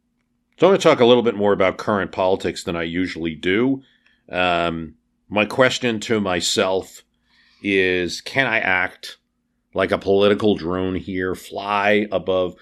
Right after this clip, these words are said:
my own biases I might have, you have, we all have,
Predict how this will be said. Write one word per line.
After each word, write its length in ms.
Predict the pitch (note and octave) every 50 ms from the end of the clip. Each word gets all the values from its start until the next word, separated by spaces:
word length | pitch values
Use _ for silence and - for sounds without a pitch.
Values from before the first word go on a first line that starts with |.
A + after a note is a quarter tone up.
| - _
my 140 | - F2+ G2+
own 180 | A#2 C#3 C3+ G#2+
biases 840 | G#2 F#2+ F#2 F#2+ F#2+ F#2+ F#2 - - - F#2+ F#2 E2+ - - - - _ _ _ _ _ _ _ _ _ _ _ _ -
I 100 | D#2+ D#2
might 220 | D#2+ E2+ E2+ E2
have, 420 | - F2+ E2+ F2 F2 F2+ F2 - - _ _ _ _ _ _ _ _ _ _ _ _
you 260 | - - C#2+ E2 F2+
have, 480 | - - E2+ E2+ E2 E2+ E2+ E2 D#2+ - - _
we 140 | D#2+ D#2+
all 220 | D#2 D#2+ E2+ E2 D#2+
have, 360 | - D#2+ D#2 D#2 D#2 D#2+ D2